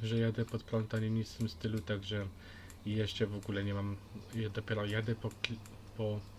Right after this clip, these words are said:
kogoś, po klienta tak zwanego, także mogę sobie pozwolić na więcej teraz.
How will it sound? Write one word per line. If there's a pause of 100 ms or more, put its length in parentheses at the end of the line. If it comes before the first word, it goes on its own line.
(240)
kogoś, (880)
po
klienta (180)
tak
zwanego, (1000)
także
mogę
sobie
pozwolić
na
więcej
teraz.